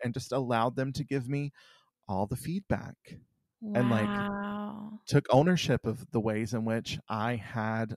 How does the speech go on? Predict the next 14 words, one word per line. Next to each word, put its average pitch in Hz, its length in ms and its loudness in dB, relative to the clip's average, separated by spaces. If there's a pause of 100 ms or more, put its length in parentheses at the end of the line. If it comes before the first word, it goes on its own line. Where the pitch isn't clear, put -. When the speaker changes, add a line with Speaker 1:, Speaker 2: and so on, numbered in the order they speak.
Speaker 1:
not 113 320 -4
served 123 320 -2
that 127 160 -2
client, 131 520 -4
or 107 140 -2
where 104 180 -2
I 107 140 0
had 110 100 -4
overpromised, 117 840 -4
or 98 60 -6
where 98 160 -6
I 101 160 -4
had 104 160 -6
been 107 180 -2